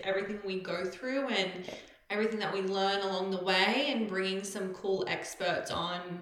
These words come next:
Speaker 1: to share their wisdom.
Speaker 2: Totally. Um, and just, you know, and speaking of sharing our journey, very humbling experience. I transparently went through a breakup, was at my mom's house for the last two months.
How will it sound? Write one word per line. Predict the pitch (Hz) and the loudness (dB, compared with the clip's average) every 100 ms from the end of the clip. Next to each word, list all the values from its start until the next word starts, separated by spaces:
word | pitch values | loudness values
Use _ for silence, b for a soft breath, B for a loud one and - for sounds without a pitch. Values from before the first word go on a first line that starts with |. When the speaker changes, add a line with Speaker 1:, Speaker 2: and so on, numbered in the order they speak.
| - | -6
Speaker 1:
to | - 190 175 175 | -4 -2 -2 -4
share | - - 175 170 | -4 0 0 0
their | 175 175 | 0 0
wisdom. | 202 - - - 190 - _ _ | -2 -4 -6 -8 -10 -16 _ _
Speaker 2:
Totally. | - 196 185 180 - _ b b b b - | -8 -6 -6 -10 -16 _ b b b b -2
Um, | 190 185 | 0 0
and | 170 196 | 0 0
just, | 175 185 185 214 | 4 4 4 0
you | |
know, | 190 180 | 0 0
and | 185 175 - - B B B | -2 -6 -14 -20 B B B
speaking | - 214 214 220 | 0 2 4 6
of | 220 196 226 | 6 4 0
sharing | - - 185 180 196 202 196 | -2 0 4 6 4 4 4
our | 214 | 4
journey, | 170 185 175 202 247 247 B B B | 4 4 4 4 2 0 B B B
very | 196 196 | 2 2
humbling | 196 196 185 190 | 4 2 4 4
experience. | 202 202 - 180 185 202 233 - - | 2 -2 -4 -2 0 2 0 -2 -2
I | 165 165 170 170 175 175 B B B B _ _ _ _ _ _ - | 2 4 4 4 2 -2 B B B B _ _ _ _ _ _ -6
transparently | - 180 170 180 196 | -2 -2 0 0 2
went | 202 - | 0 2
through | 208 | 2
a | |
breakup, | 196 185 185 285 330 214 | 4 4 6 6 6 0
was | 190 | 4
at | 175 | 6
my | 180 185 | 6 6
mom's | 175 180 214 | 8 6 8
house | 220 220 | 6 6
for | 220 | 2
the | 220 | 8
last | 220 226 - | 8 8 4
two | 247 | 2
months. | 233 262 277 - - | 6 4 4 4 4